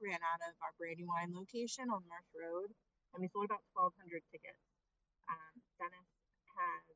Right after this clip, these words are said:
his sights set on something closer to four thousand tickets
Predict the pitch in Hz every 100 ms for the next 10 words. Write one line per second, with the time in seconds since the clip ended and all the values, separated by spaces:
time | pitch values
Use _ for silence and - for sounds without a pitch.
0 | _ _ _ _ _ _ - 175 - 196
1 | 208 - - 240 - 190 185 185 _ -
2 | 208 - 202 - 196 - - - 220 240
3 | 494 508 262 262 277 277 -